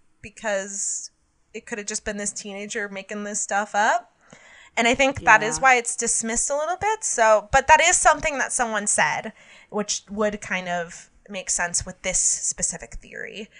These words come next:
Speaker 1: Yeah, so that's that theory, which I think holds a lot of ground. I mean, they found artifacts there. Uh, they didn't check it out as much as they should have maybe when they were searching initially.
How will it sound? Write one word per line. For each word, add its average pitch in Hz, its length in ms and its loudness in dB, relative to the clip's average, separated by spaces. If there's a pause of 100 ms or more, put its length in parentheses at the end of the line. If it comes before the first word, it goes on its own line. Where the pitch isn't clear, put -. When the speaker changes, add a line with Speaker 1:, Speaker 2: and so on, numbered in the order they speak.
(100)
Speaker 1:
Yeah, 247 400 4
so 202 760 2
that's 202 300 2
that 196 320 8
theory, 170 320 -2
which 196 300 -4
I 285 160 8
think - 560 -6
holds 226 300 0
a 214 60 2
lot 208 220 6
of 208 120 -2
ground. 185 580 4
I 180 100 2
mean, 185 160 -8
they 185 120 -6
found 185 380 2
artifacts 262 680 2
there. 269 600 4 (440)
Uh, 185 240 4
they 196 160 -6
didn't 202 260 -8
check - 260 0
it 196 140 -4
out 175 220 4
as 220 120 -2
much 220 200 -2
as 202 80 -6
they 190 100 -6
should 185 260 -2
have 226 140 6
maybe 247 340 -2
when 214 180 -2
they 180 80 -4
were 143 120 -4
searching 185 460 -4
initially. 269 960 -4